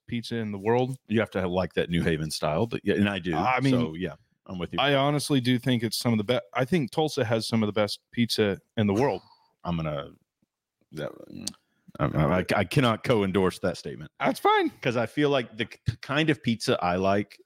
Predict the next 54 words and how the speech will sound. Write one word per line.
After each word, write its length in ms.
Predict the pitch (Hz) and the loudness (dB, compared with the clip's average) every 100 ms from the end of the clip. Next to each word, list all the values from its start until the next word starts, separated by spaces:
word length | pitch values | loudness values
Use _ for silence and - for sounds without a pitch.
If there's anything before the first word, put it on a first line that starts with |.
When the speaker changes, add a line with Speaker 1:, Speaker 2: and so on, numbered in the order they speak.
| - | 0
Speaker 2:
is 260 | 101 90 - | 0 0 -2
the, 580 | 95 90 87 85 82 - _ _ _ _ _ _ _ - | 0 2 0 -2 -4 -12 _ _ _ _ _ _ _ -2
almost 340 | 139 196 196 | -2 0 0
the 60 | 175 | 0
New 120 | 160 | 0
Haven 280 | 151 143 143 | 0 0 -2
style, 400 | 131 147 139 143 | -2 0 2 2
but 320 | 120 117 170 | 2 0 2
Speaker 1:
Okay. 200 | 160 170 - _ _ 101 | 0 -2 -4 _ _ -12
Speaker 2:
not 380 | 113 120 - | -4 -4 -4
quite. 640 | - - 104 113 117 117 - _ _ | -10 -6 0 2 2 0 -4 _ _
Like, 260 | 110 92 - - | -2 -2 -4 -8
I 60 | |
don't 100 | 165 117 | -6 -4
like 140 | - | -4
the 140 | - | -2
Elgin's 340 | 95 92 98 82 | 0 2 0 0
is 100 | 82 | -2
square 600 | - - 90 98 98 101 | -4 0 2 2 2 2
and 100 | 92 | 0
you 60 | 90 | 0
get 160 | 95 | 0
those 160 | 92 - | 0 -4
square, 260 | - 98 - | 0 0 2
like, 240 | 101 95 | 0 0
I, 40 | - | 2
I 20 | |
Speaker 1:
Yeah. 260 | 180 156 147 | 4 4 2
Speaker 2:
like 60 | |
having 200 | 143 113 90 | -2 -4 -6
crust 420 | - 104 - 113 | 0 0 0 -6
in 100 | 101 | -4
every 220 | 95 98 | -2 -4
piece, 320 | - 104 101 | -2 -2 0
and 60 | 196 | 2
Speaker 1:
Sure. 160 | 156 113 | 2 2
Speaker 2:
I 20 | |
like 180 | 92 - | -2 -8
the 100 | - - | -10 -2
Speaker 1:
Yeah. 200 | 131 107 | 2 2
Speaker 2:
crispiness, 360 | 104 98 95 95 | 0 -2 -4 -8
and 80 | 90 | -8
I 40 | |
like 300 | 92 92 87 - 170 | -6 -6 -6 -8 -4
Speaker 1:
I'm 160 | 226 | 0
the 80 | 226 | 0
same 240 | - 120 | 0 -2
way. 220 | 98 95 101 | -2 -8 -4
Speaker 2:
But 100 | 123 | -2
there's 180 | 113 | 0
not 220 | 113 139 127 | 0 -2 0
a 60 | |
lot 180 | 113 117 | 0 0
of 120 | 92 | -2